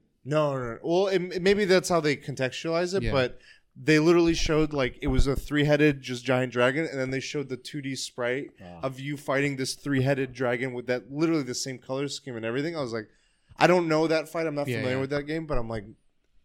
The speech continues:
Speaker 1: that looks literally like an adaptation of that O G one. And you know how they've said, like, I think in a lot of the G D C talks of game development for the O G, for this, for the Breath of the Wild game, they were saying, "We didn't start with a three D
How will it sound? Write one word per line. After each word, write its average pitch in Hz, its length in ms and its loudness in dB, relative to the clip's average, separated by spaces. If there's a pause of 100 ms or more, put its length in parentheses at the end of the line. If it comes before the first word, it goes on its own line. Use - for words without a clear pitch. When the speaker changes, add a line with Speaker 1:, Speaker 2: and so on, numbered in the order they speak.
(140)
Speaker 1:
that 131 200 -2
looks 131 360 -6
literally 131 300 -4
like 107 220 -4
an 110 120 -12
adaptation 107 560 -10
of 98 80 -14
that 104 160 -8
O 104 280 -8
G 98 180 -14
one. 98 200 -20 (400)
And 156 220 -4
you 160 100 -2
know 196 80 2
how 190 100 2
they've 151 200 -2
said, 190 200 -2
like, 123 280 -6 (640)
I 131 100 -6
think 170 300 -6
in 131 240 -6
a 127 60 -4
lot 123 200 2
of 120 180 -4
the 120 160 0
G 117 240 -8
D 123 140 -8
C 117 240 -8
talks 113 340 -8
of 101 140 -12
game 110 220 -6
development 127 420 -6
for 123 260 -4
the 123 140 -4
O 127 100 -4
G, 131 340 -12
for 135 200 -8
this, 120 300 -6 (140)
for 120 140 -10
the 107 300 -6
Breath 120 260 -2
of 120 80 -10
the 107 60 -6
Wild 107 300 -2
game, 104 240 -12 (340)
they 131 80 -8
were 127 100 -4
saying, 127 300 -4
"We 131 100 0
didn't 170 220 0
start 139 320 -2
with 127 160 -4
a 120 60 -4
three 123 260 -10
D 107 380 -10